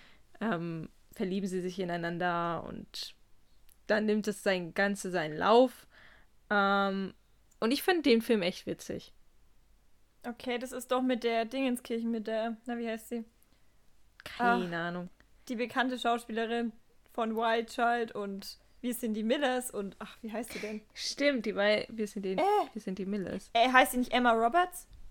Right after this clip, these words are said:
Speaker 2: Ich glaub schon. Ich meine.
Speaker 1: Warte, ich guck mal kurz nach.
Speaker 2: Google, dann sag ich einfach, ach, das ist die Emma Roberts.
Speaker 1: Ja, die Emma
Speaker 2: Ja?
Speaker 1: Roberts, die
Speaker 2: Woo!
Speaker 1: Slo-, Sloane oder so.
Speaker 2: Ja,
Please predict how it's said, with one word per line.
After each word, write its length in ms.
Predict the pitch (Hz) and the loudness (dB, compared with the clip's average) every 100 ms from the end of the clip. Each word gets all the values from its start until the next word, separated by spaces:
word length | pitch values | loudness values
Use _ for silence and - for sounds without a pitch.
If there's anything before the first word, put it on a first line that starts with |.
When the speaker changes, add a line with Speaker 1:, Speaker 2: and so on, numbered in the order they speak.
| - - - - | -14 -14 -18 -20
Speaker 2:
Ich 60 | - | -4
glaub 160 | 233 226 | -4 -2
schon. 180 | 196 - - - - - - - - - - - - - - - | -8 -10 -10 -10 -10 -16 -20 -20 -20 -20 -20 -20 -20 -20 -20 -18
Ich 160 | 180 - | -16 -10
meine. 400 | 220 175 - 220 - | -8 -8 -10 -16 -6
Speaker 1:
Warte, 320 | 185 185 185 185 | 4 4 4 -2
ich 100 | - | -4
guck 200 | - - | -4 0
mal 140 | 180 | 0
kurz 280 | - 175 - | 0 -4 -2
nach. 280 | 175 175 - - - | -2 -4 -8 -16 -10
Speaker 2:
Google, 280 | - 320 285 | -2 -2 0
dann 160 | 240 233 | 0 2
sag 160 | 262 277 | 2 2
ich 100 | 226 | 0
einfach, 300 | 240 240 233 | 0 -2 8
ach, 180 | 294 - | 8 10
das 160 | 339 302 | 2 -4
ist 200 | 330 330 | -2 0
die 80 | |
Emma 240 | - 294 294 | 4 6 8
Roberts. 540 | 285 392 302 254 - - - - - | 10 10 8 6 -2 -8 -10 -10 -6
Speaker 1:
Ja, 520 | 202 190 208 214 196 190 - | 6 12 12 12 12 6 -2
die 380 | 208 202 180 185 - - - - | -2 0 0 -4 -12 -20 -6 2
Emma 220 | 220 208 | 6 6
Speaker 2:
Ja? 60 | 196 208 | 6 4
Speaker 1:
Roberts, 440 | 202 190 190 - | 4 0 0 -6
die 280 | 202 190 180 | -6 -2 2
Speaker 2:
Woo! 400 | 285 571 605 349 | 12 12 12 10
Speaker 1:
Slo-, 360 | - 208 202 - | 6 2 2 0
Sloane 720 | - 214 208 214 214 220 220 208 | -6 2 6 6 4 2 -2 -4
oder 140 | 208 | -4
so. 200 | - 214 - - - - - - | -4 -8 -10 -20 -20 -20 -20 -4
Speaker 2:
Ja, 180 | 214 | -2